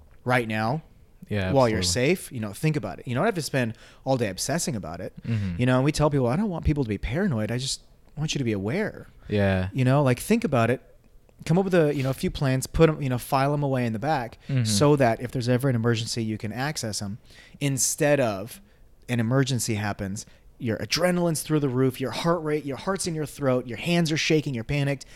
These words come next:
Speaker 1: and now you're having to come up with a good plan.
Speaker 2: Right, yeah.
Speaker 1: You know?
Speaker 2: There's, and there's, um, there's a few, well, on-, only one thing I can think of specifically, but, um, uh, 'cause we've had to go through drills at, I work at a hospital,
Speaker 1: Mm-hmm.
Speaker 2: um,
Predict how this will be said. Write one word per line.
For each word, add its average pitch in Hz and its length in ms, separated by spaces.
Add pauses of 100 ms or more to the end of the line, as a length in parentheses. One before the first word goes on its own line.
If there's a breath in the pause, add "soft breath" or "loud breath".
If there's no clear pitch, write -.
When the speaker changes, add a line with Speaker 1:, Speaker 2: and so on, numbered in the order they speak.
(200 soft breath)
Speaker 1:
and 117 220
now 123 200
you're 131 160
having 123 320
to 113 80
come 120 160
up 113 120
with 113 100
a 107 60
good 104 260
plan. 104 340 (240 soft breath)
Speaker 2:
Right, 113 440
yeah. 107 320
Speaker 1:
You 98 40
know? 107 60 (100)
Speaker 2:
There's, 143 220
and 135 200
there's, 143 200
um, 127 460
there's 147 180
a 180 60
few, 160 560
well, 151 480
on-, 139 340
only 165 220
one 135 160
thing 139 160
I 117 80
can 120 160
think 120 160
of 110 100
specifically, 107 640
but, 101 200
um, 95 340 (600 soft breath)
uh, 107 180
'cause 123 180
we've 143 120
had 139 140
to 117 80
go 120 140
through 117 240
drills 107 420
at, 104 220
I 117 80
work 110 160
at 104 60
a 90 40
hospital, 98 580
Speaker 1:
Mm-hmm. 175 140
Speaker 2:
um, 101 360